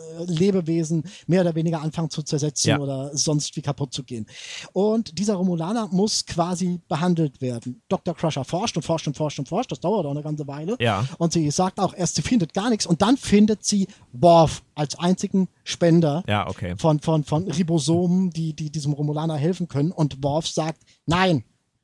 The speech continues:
Speaker 1: meine Ablehnung bezüglich der Romulaner ist universell.“ „Die haben meine Eltern umgebracht. Wir konnten noch nie mit denen. Wir liegen sogar, äh, mehr oder weniger im, im, im Kalten Krieg mit denen. Nein, mach ich nicht.“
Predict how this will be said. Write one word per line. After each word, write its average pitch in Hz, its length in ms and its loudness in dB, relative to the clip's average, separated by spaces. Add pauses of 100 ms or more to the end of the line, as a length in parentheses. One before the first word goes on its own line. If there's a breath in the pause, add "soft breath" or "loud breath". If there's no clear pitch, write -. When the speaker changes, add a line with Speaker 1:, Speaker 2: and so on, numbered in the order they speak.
(120)
Speaker 1:
meine 165 360 0
Ablehnung 214 580 2
bezüglich 185 440 -4
der 165 120 -2
Romulaner 165 640 0
ist - 400 0
universell.“ 185 800 6 (380)
„Die 165 100 4
haben 165 240 0
meine 147 260 0
Eltern 226 300 2
umgebracht. 226 720 -2 (640 soft breath)
Wir 185 140 4
konnten 175 400 0
noch 147 140 0
nie 214 180 8
mit 254 200 6
denen. 240 440 2
Wir 175 240 0
liegen 180 260 -2
sogar, 165 440 -4
äh, 156 80 -4 (340)
mehr 190 260 -2
oder 165 180 -2
weniger 165 460 -2
im, 160 160 -2
im, 165 160 -8
im 160 140 -6
Kalten 151 320 -8
Krieg 247 260 -6
mit 202 120 -2
denen. 208 180 0 (440 loud breath)
Nein, 160 400 0 (200)
mach 170 240 -4
ich 165 200 -2
nicht.“ - 360 -4